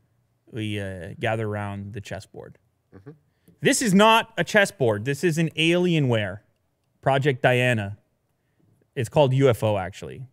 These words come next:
Speaker 1: which is cooler than, I'm glad they didn't put Project in the name.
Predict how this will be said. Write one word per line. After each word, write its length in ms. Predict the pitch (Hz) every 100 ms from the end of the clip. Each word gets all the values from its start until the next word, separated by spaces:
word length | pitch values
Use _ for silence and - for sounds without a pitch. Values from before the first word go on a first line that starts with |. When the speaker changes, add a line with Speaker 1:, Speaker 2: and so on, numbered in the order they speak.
| _
Speaker 1:
which 160 | 143 175
is 140 | 156
cooler 440 | - 170 143 107 131
than, 340 | 113 104 - - _ _ _ _ _ _
I'm 200 | - 120
glad 280 | 135 170 269
they 80 | 240
didn't 200 | 208 170
put 180 | 131 -
Project 480 | 117 123 123 104 107
in 80 |
the 100 | 98
name. 320 | 98 92 67